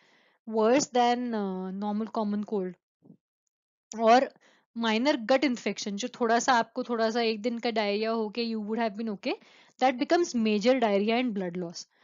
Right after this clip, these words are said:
right? And these hap-, these things happen with higher frequency also, right?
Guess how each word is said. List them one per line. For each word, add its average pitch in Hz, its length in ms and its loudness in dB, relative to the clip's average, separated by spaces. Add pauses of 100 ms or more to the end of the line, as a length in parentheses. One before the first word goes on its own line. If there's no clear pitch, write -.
(440)
right? 269 280 2 (120)
And 262 280 -2 (180)
these 285 300 2
hap-, 247 280 0
these 285 180 0
things 320 200 -4
happen 262 320 -4
with 320 140 -4
higher 233 340 0
frequency 233 720 -2 (420)
also, 202 400 -2 (560)
right? 285 240 0